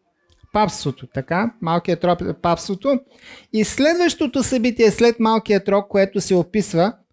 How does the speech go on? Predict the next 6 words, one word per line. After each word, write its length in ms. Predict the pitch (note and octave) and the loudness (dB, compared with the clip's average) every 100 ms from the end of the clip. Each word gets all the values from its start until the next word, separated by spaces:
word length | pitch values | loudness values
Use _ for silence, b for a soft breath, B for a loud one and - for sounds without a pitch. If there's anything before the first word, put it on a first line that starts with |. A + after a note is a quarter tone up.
| _ | _
знаете 400 | - F3+ A#3+ C4+ | -6 -2 -2 0
ли 120 | B3+ - | -2 2
кое 160 | F#3 | 2
е? 140 | B2+ - _ _ _ _ _ _ _ _ _ _ _ _ - | 2 -2 _ _ _ _ _ _ _ _ _ _ _ _ -2
Ето, 240 | F3+ F3 | 0 0
вижте. 400 | F3 F3+ - A#2+ | 0 0 -2 -4